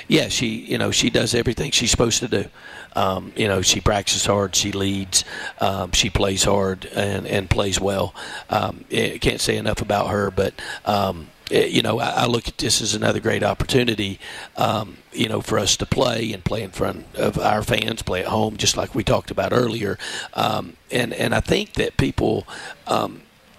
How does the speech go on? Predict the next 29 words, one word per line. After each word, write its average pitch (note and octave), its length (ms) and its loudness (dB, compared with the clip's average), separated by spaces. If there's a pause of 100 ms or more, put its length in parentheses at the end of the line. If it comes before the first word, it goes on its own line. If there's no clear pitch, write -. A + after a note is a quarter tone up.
(200)
kinda C#3+ 260 2
take - 260 0
it - 80 -6
for - 160 -2
granted A2 420 0
or, G2 180 0
or - 440 0 (160)
this A#2 240 4
and G#2 100 -4
that. A2 300 0
And G2+ 180 -12 (420)
I, A#2 180 2
I'll D3 120 0
say - 260 0
this G#2+ 220 -2
is, - 220 -4
like, A2 240 0 (840)
between B2+ 360 2
the A2+ 80 -2
N D3 180 0
C - 160 -2
double A#2 320 0
A A2 220 0
and G#2+ 100 -6
the G#2+ 100 -4
N G#2+ 80 -2
I G#2 140 -2
T, - 320 -2 (1300)
one-third A#2+ 1000 0